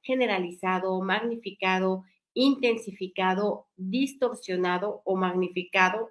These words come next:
ya no sé ni cuál repetí, pero son los seis, em,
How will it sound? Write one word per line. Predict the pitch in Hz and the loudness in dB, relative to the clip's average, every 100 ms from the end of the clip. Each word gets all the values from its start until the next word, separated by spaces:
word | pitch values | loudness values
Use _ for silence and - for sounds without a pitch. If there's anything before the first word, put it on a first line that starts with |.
| - | -4
ya | 196 | -4
no | 214 | -2
sé | 214 | -4
ni | 202 202 | -4 -2
cuál | 190 | -2
repetí, | 196 190 - 214 | -2 -6 -8 -10
pero | 190 180 | -6 -6
son | - 208 | -2 0
los | 202 | 0
seis, | 214 226 240 - - - _ | 0 -2 -4 -14 -20 -20 _
em, | 208 214 208 208 214 | 4 6 6 4 2